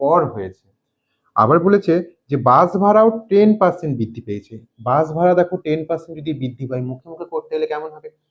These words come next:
একশো টাকাতে যদি দশ টাকা বাড়ে, তাহলে তিনশো টাকাতে নিশ্চয়ই তিন বার বাড়বে, মানে তিন দশে তিরিশ টাকা বাড়ছে। তাহলে এভাবেও করতে পারো তোমরা, বা এভাবে করো, তিনশো টাকার ওপর দশ পার্সেন্ট বেড়েছে। বেড়েছে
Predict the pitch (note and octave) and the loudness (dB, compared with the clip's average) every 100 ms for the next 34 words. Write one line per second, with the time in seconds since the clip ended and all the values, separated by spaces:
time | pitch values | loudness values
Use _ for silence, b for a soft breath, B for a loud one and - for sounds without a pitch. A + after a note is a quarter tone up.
0 | _ A2 - - - E3+ F3 E3+ E3 E3+ | _ -6 -6 -4 0 0 0 -2 -2 -2
1 | B2 B2+ C3+ D#3+ D#3+ D#3 C#3 C3+ C3+ _ | 2 0 -2 -6 -4 0 2 0 -4 _
2 | _ C3 C3 D3 D3 E3 D#3+ D#3 D#3 D#3 | _ -8 -2 -2 -2 -2 -2 0 -2 -6
3 | - D3+ _ E3 E3+ D#3+ D3+ D3 C#3 C3+ | -8 -14 _ -6 -2 2 2 0 -4 -6
4 | C3+ C3+ C3 C3+ C#3 - - D#3 F3 - | -10 -6 -2 0 -2 -8 -8 -4 -2 0
5 | D3+ C#3 C3+ - C#3 C3+ _ _ - A#2+ | 2 2 2 0 -16 -18 _ _ -4 0
6 | A2+ A#2 C#3 F3 F3 E3 D3+ D3 C#3+ C3+ | 4 4 6 6 4 -2 -2 -2 0 -2
7 | C3 C3+ - _ _ _ C3 C3 D3 D3 | -4 -6 -8 _ _ _ 4 4 4 0
8 | C3+ A#2+ D3+ - C#3+ D3 D3+ E3+ D#3+ D#3+ | 2 2 2 -2 -2 -2 -2 -2 0 2
9 | C3 C3+ F#3+ D3 D#3 - - A2 - G2+ | 0 0 -4 2 2 2 -4 -4 -6 -16
10 | G2+ _ A2 C#3 D3+ - G#2 B2 D3 E3 | -18 _ -2 2 2 0 -4 -2 0 -2